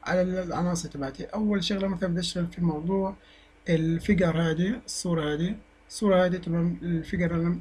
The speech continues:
بدي أشت-، طيب. آه، هلا بدي أضيف أنا فعليا،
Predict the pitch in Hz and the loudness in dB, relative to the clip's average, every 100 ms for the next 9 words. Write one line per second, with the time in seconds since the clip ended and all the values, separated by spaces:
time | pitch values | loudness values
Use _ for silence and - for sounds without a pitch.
0 | - 156 156 - - - - - _ - | -4 -8 -4 -4 -6 -16 -20 -20 _ -20
1 | - _ - - - - - 202 175 175 | -20 _ -20 -20 -20 -12 0 2 2 -2
2 | - - - - - - - - - - | -12 -20 -20 -20 -20 -20 -20 -20 -20 -20
3 | - - - - - - - - 202 190 | -20 -20 -20 -18 -18 -20 -14 2 6 6
4 | 185 185 185 175 220 220 202 202 214 240 | 6 6 6 8 8 8 6 6 6 6
5 | 202 180 180 196 208 240 262 277 | 4 6 6 8 8 8 6 4